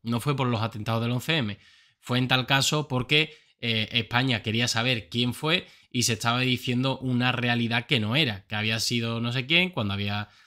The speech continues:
que, que había sido, eh, eta y no había sido eta, había sido... Eh, un ataque islamista. O sea, había evidencia y entonces, pues,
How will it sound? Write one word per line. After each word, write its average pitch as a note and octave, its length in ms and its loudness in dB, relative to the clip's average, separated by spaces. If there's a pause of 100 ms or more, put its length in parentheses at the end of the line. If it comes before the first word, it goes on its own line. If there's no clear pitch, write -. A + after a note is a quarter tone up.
(200)
que, G#2+ 300 -2
que A2+ 60 -4
había A2+ 240 2
sido, A#2+ 500 0 (320)
eh, A#2 640 2
eta D#3+ 360 4
y D#3+ 40 2
no B2 80 2
había A2 160 -2
sido A2 260 -2
eta, D#3 200 -2
había A2 200 0
sido... A2+ 460 -2 (440)
Eh, G#2+ 460 2
un A#2 140 2
ataque G#2+ 280 0
islamista. A2 640 0
O - 40 -20
sea, G2+ 260 -4
había A2 240 -2
evidencia C#3 800 0
y A#2 180 0
entonces, G#2+ 540 -2
pues, A2 360 -6